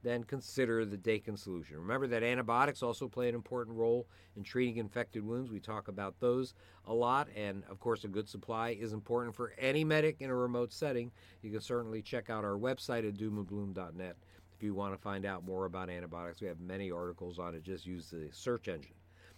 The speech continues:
However, I have to say that Dakins is well tolerated by patients. I looked at WebMD and found seventeen different reviews on Dakin solution, and pretty much all of them were five star.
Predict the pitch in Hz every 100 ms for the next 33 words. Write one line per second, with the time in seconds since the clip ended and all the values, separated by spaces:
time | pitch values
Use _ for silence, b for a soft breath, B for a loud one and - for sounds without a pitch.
0 | - 123 180 190 160 151 156 156 175 143
1 | 120 123 127 175 156 127 120 120 127 165
2 | 170 185 139 127 110 113 101 151 170 147
3 | 135 113 117 143 151 147 110 120 123 123
4 | 113 165 156 139 - B B B - 127
5 | 127 120 120 123 120 - - 175 202 214
6 | 202 208 196 165 165 160 143 139 135 180
7 | 226 139 139 - B B B - 117 131
8 | 139 143 - 127 165 196 180 - 143 131
9 | - 143 127 180 220 185 170 165 175 170
10 | 135 135 127 123 - - 196 208 202 -
11 | 240 196 87